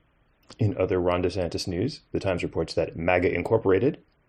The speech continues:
a super pac supporting Donald Trump, filed an ethics complaint with Florida officials about DeSantis's current situation of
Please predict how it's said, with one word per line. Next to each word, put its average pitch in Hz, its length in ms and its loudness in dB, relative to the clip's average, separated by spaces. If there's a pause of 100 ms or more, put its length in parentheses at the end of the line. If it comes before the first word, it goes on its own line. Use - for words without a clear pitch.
(120)
a 82 60 -6
super - 280 -4
pac 73 240 -4
supporting 151 360 -6
Donald 143 260 -4
Trump, 170 300 -2 (680)
filed 95 320 4
an 104 80 0
ethics - 320 -4
complaint 131 340 0
with 120 120 0
Florida 113 280 4
officials - 640 -4
about 78 440 -6 (160)
DeSantis's 80 800 -2 (640)
current 113 240 2
situation 107 640 2
of 80 340 0